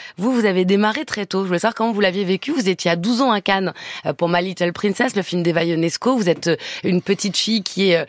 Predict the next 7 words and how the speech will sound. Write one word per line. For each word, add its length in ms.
sexualisée 600
par 200
sa 140
mère, 400
euh, 40
Isabelle 440
Huppert. 460